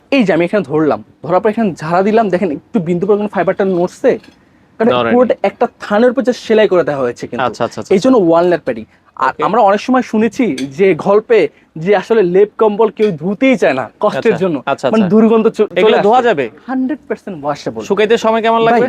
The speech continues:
Speaker 1: মাত্র আপনি সকালবেলা অফিসে যাবেন, বিকালবেলা এসে আপনি গায়ে দিতে পারবেন।
Speaker 2: চমৎকার, আরো একটা
Speaker 1: প্রিমিয়াম
Speaker 2: অসাধারণ
Speaker 1: একেবারে।
Speaker 2: কালার।
Speaker 1: এই একটা
Speaker 2: দর্শক,
Speaker 1: কালার
Speaker 2: প্রাইস
Speaker 1: হবে।
Speaker 2: থাকবে হচ্ছে তিন হাজার।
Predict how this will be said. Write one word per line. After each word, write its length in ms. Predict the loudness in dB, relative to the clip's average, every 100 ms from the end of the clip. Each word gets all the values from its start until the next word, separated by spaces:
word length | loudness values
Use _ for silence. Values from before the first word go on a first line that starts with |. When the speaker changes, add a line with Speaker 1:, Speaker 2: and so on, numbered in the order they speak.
| -4
Speaker 1:
মাত্র 500 | -6 -4 -4 -2 -2
আপনি 180 | -2 -4
সকালবেলা 500 | -2 -2 0 2 0 -2 -6
অফিসে 340 | -6 -2 -2 0
যাবেন, 340 | 0 0 -2 -2 _ _ _
বিকালবেলা 420 | -2 0 2 2
এসে 140 | 0 -2
আপনি 140 | -2
গায়ে 160 | -2 -4
দিতে 180 | -4 -6
পারবেন। 260 | -8 -6
Speaker 2:
চমৎকার, 460 | -2 0 0 -2 0
আরো 60 |
একটা 140 | 2 2
Speaker 1:
প্রিমিয়াম 240 | 2 2
Speaker 2:
অসাধারণ 260 | 2 0 -2
Speaker 1:
একেবারে। 200 | -2 -2
Speaker 2:
কালার। 280 | 0 2 -2
Speaker 1:
এই 400 | -6 _ _ 0
একটা 100 | 0
Speaker 2:
দর্শক, 160 | 0
Speaker 1:
কালার 120 | -2
Speaker 2:
প্রাইস 200 | 0 -2
Speaker 1:
হবে। 60 | -2
Speaker 2:
থাকবে 180 | -2 -2
হচ্ছে 140 | -2
তিন 200 | -2 -2
হাজার। 340 | -2 0 0